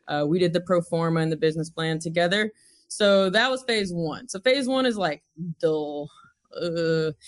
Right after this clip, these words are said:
just give us the, the very specific information that we're looking for. Nothing about the owners too much. Phase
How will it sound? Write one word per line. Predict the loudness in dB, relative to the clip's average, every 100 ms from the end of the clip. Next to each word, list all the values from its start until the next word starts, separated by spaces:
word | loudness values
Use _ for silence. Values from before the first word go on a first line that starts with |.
| -20 _
just | -14 -14 -2
give | 2 4
us | 2 0 0
the, | 2 4 2 0 _ -6
the | -4
very | 2 2 4
specific | 0 -6 -6 -4 -2
information | -2 -2 -4 -4 -6
that | -6
we're | -4
looking | -4 -6 -10
for. | -6 -6 -6 _ _ _ _ 0
Nothing | 2 2 2
about | 2 2 0
the | -2
owners | 0 0 -2 -4
too | -4
much. | -2 -2 -6 -10 -2
Phase | 2 4 4 2 -2 -10